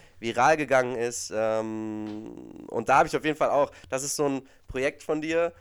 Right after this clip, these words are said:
das hab ich natürlich, äh, so mitbekommen, weiß aber gar nicht, wie ihr das, also mich interessiert, wie ihr das aufbaut. Das ist so, „Ey, Sophie,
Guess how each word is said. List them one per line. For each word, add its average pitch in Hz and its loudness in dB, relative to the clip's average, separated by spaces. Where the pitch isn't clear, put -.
das 113 -6
hab 135 0
ich 135 -4
natürlich, 131 -8
äh, 120 0
so 113 -12
mitbekommen, 147 -2
weiß 135 0
aber 123 -2
gar 120 -4
nicht, 127 -6
wie 160 -14
ihr 139 -4
das, 131 -4
also 113 -8
mich 123 -10
interessiert, 135 -8
wie 131 -14
ihr 127 -6
das 113 -4
aufbaut. 123 0
Das 123 -6
ist - -6
so, 123 -2
„Ey, 143 -6
Sophie, 147 -8